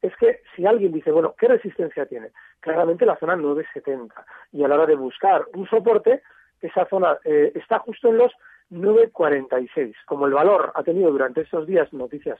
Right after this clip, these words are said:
negativas, lo normal es que no sea tan bajista como los demás. Es decir,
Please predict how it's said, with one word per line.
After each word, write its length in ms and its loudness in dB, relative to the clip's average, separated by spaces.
negativas, 600 0
lo 120 0
normal 280 4
es 80 -2
que 100 -2
no 140 0
sea 180 0
tan 200 0
bajista 440 -4
como 200 -4
los 140 -4
demás. 240 -4
Es 120 -8
decir, 260 -6